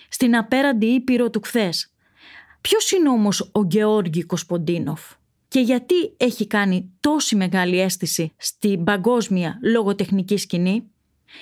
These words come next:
Γεννήθηκε το χίλια εννιακόσια εξήντα οκτώ. Όταν μιλήσαμε, μου είπε ότι αυτή είναι μια σπουδαία χρονιά για τον Μάη του εξήντα οκτώ, αλλά κυρίως γιατί στη Βουλγαρία δεν ήρθε ποτέ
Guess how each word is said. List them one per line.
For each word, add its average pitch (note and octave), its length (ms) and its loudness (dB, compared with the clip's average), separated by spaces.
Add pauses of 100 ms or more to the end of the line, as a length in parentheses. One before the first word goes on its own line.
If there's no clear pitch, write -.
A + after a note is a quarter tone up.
Γεννήθηκε A3+ 580 2
το C4+ 120 -2
χίλια D#4 220 2
εννιακόσια D4 480 0
εξήντα B3+ 320 -2
οκτώ. A3+ 520 -2 (540)
Όταν A3 300 2
μιλήσαμε, G3+ 600 2
μου G#3+ 120 4
είπε A#3+ 140 -2
ότι A#3 180 0
αυτή A#3 460 -2 (180)
είναι D4+ 260 2
μια C#4 280 4
σπουδαία A3+ 520 0
χρονιά E3+ 540 -2 (500)
για G#3 180 0
τον G3+ 180 0
Μάη G#3+ 400 2
του E3 120 -6
εξήντα E3 380 -4
οκτώ, G3+ 460 -4 (380)
αλλά G#3 460 2
κυρίως A3 600 0
γιατί F#3+ 520 -2 (160)
στη - 180 -2
Βουλγαρία A3+ 580 2
δεν A3+ 180 4
ήρθε B3+ 240 0
ποτέ B3+ 460 -2